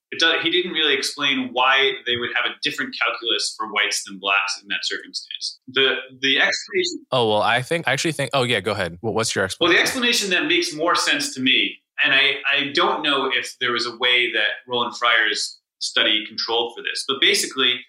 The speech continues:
Speaker 1: you have police officers who are not necessarily enga-, who not necessarily indulging in racist proclivities,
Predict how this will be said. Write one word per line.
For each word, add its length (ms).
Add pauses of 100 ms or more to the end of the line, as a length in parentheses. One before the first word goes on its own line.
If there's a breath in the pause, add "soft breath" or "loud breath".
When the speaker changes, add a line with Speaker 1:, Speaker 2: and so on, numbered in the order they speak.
(300)
Speaker 1:
you 180
have 540 (200)
police 260
officers 800 (380)
who 80
are 100
not 180
necessarily 800
enga-, 440
who 100
not 320
necessarily 640 (840)
indulging 720 (140)
in 100 (500)
racist 600 (260)
proclivities, 880